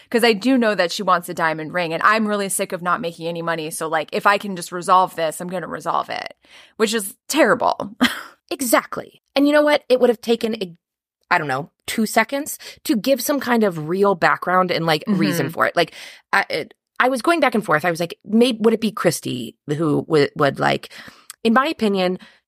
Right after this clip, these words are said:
Speaker 2: in character, Christy goes one of two ways, right? She is either one hundred percent on Team Stacy and, like, highly offended that the Babysitters Club is at, you know,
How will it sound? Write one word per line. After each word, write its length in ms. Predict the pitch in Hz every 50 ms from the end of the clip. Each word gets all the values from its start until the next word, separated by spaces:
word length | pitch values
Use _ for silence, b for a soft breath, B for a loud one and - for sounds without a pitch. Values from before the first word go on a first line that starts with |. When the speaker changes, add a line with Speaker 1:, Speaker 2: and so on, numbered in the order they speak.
| _ -
Speaker 2:
in 240 | 208 233 254 277 - _ _ _ _ -
character, 400 | - 208 190 180 - - 180 170
Christy 340 | 175 - 165 147 - - 160
goes 220 | 143 160 143 139
one 140 | 143 147 143
of 60 | 135
two 140 | - - 135
ways, 300 | 98 - - - 117 -
right? 300 | 151 151 156 185 220 B B B B B B
She 180 | - - 202 190
is 100 | 165 - -
either 520 | 175 170 160 170 160 156 156 147 143 - _ _ b b b b b b b _ _ _ _ _ -
one 320 | 185 165 185 247 262 262 254
hundred 160 | 254 240 208
percent 400 | 208 202 - - 185 175 160 - -
on 180 | 160 160 156 156
Team 240 | - - 175 160 156
Stacy 460 | - - 151 147 135 - 160 143 -
and, 100 | 147 147
like, 200 | 143 131 - - _ _ _ _ - -
highly 460 | - - - 214 240 247 233 240 226
offended 480 | 208 - - 196 185 180 185 180 170 156
that 260 | 165 165 143 - -
the 200 | - 151 143 139
Babysitters 560 | - - 139 - 208 220 202 - 214 185 -
Club 180 | - 185 175 170
is 120 | 165 143 170
at, 140 | 151 - - - - -
you 180 | 135 110 143
know, 260 | 135 120 117 113 -